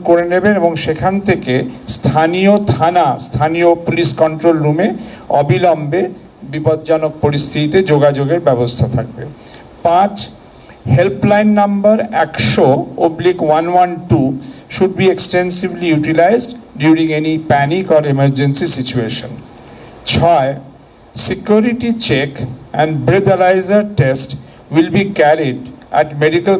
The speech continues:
colleges and hospitals, super specialty hospitals, district hospitals। সিকিউরিটি চেক এবং শ্বাস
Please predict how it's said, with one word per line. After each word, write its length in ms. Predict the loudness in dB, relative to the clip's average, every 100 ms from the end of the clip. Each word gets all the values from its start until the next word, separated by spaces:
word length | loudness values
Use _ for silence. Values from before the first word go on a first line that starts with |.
| 2
colleges 440 | 2 0 -2 -2 0
and 60 | -2 0
hospitals, 640 | 0 -2 -4 -2 2 0 -2 -8 -14 -12 -2
super 260 | 0 0 0
specialty 540 | 0 -2 -2 -8 -6 -2 0
hospitals, 580 | -2 -6 -6 -2 -2 -4 -10 -18 -2 2
district 380 | 2 0 -2 0
hospitals। 560 | 0 0 -2 -2 -6 -8 -10 -16 -4 -2
সিকিউরিটি 480 | 0 2 2 2 -4 -2
চেক 200 | 0 0 0 0
এবং 160 | 2 0 -6 -14 -20 -20 -20 -8 0
শ্বাস 320 | 2 2 0